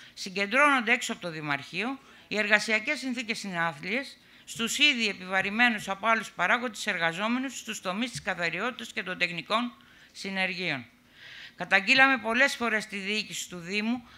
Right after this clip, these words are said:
αλλά και την Περιφέρεια, για την εγκληματική αδιαφορία που έδειξαν και συνεχίζουν να δείχνουν για τη ζωή και την υγεία των εργαζομένων και κανένα μέτρο δεν παίρνουν για να λυθεί άμεσα το πρόβλημα. Συνάδελφοι,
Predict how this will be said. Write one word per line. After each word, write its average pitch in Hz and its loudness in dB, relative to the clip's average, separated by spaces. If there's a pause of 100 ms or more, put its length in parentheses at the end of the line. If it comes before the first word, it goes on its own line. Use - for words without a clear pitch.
αλλά 202 4
και 247 2
την 226 -4
Περιφέρεια, 233 2
για 240 2
την 220 -6
εγκληματική 202 -4
αδιαφορία 226 2
που 190 -4
έδειξαν 226 2
και 233 -2
συνεχίζουν 214 -4
να 202 0
δείχνουν 247 0
για 220 0
τη 190 -12
ζωή 202 0
και 233 -2
την 202 -8
υγεία 208 0
των 190 -6
εργαζομένων 165 -2 (440)
και 208 -4
κανένα 247 6
μέτρο 247 4
δεν 185 -4
παίρνουν 240 6
για 233 2
να 208 0
λυθεί 190 -2
άμεσα 240 2
το 220 -8
πρόβλημα. 175 -6 (760)
Συνάδελφοι, 202 0